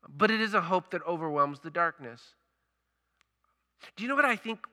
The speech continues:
Do you know what I think the, the world needs more than ever right now? A bunch of Christians so fired up with hope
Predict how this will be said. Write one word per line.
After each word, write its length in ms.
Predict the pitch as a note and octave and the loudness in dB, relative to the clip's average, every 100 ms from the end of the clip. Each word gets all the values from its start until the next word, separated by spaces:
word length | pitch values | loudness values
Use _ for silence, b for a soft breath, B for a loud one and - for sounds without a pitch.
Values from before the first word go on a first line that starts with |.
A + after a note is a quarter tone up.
| _ _ _ _ | _ _ _ _
Do 80 | F3+ | -12
you 60 | A3 | -8
know 60 | |
what 80 | B3 | -8
I 40 | F#3 | -8
think 220 | G3 - | -12 -10
the, 140 | D#3 - | -10 -8
the 100 | C#3+ | -6
world 300 | D3 D#3 C#3+ | -2 -4 -4
needs 340 | C#3 C#3 - - | -8 -8 -18 -14
more 240 | C#3 D3 | -6 -4
than 140 | C#3+ C3 | -2 -4
ever 280 | A#2+ C#3 C3 | 0 0 0
right 200 | C3 A#2+ | -2 -2
now? 240 | A#2+ D3 _ _ _ _ _ _ _ _ _ _ _ _ _ B B B | -4 -4 _ _ _ _ _ _ _ _ _ _ _ _ _ B B B
A 60 | C3+ | 0
bunch 300 | F3 G#3 A#3+ | 0 0 -4
of 140 | - | -12
Christians 500 | - F3 - B2+ C3 | -8 -8 -8 -12 -10
so 200 | - E3 | -4 -6
fired 460 | - - F3+ F#3+ F#3+ | -4 2 4 4 0
up 180 | F3 | -4
with 80 | D#3+ | -8
hope 440 | - - D3 A#2+ | -12 -10 -8 -8